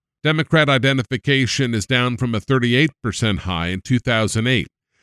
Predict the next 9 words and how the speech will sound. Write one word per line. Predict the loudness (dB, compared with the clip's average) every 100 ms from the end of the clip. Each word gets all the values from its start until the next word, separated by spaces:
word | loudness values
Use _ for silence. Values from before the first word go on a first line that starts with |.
| _ -4
while | -2
Republican | -2 0 0 2 0 0 -2
identification | -2 -4 -4 -6 -8 -6 -6 -6 -8 -8 -6
is | -6 -6
only | -6 -6
slightly | -6 -2 0 0 -2 -4
down | -4 -6 -10 -10 -8
from | -6 -8
twenty-eight | -4 -2 0 0 0